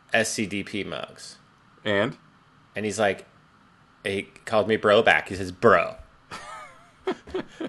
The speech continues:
Speaker 1: He says, "Bro, I don't work in the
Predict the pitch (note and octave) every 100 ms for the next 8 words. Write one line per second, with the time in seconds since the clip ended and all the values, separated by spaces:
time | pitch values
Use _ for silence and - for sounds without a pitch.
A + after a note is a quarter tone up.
0 | - C#4+ B3+ - G#3 G2 F#2+ A#2+ A#2+ F#2
1 | D#2 - - _ A#2 C3+ F3 C#3+ B2+ D3+
2 | E3 B2+ - - B2 G#2+ G#2+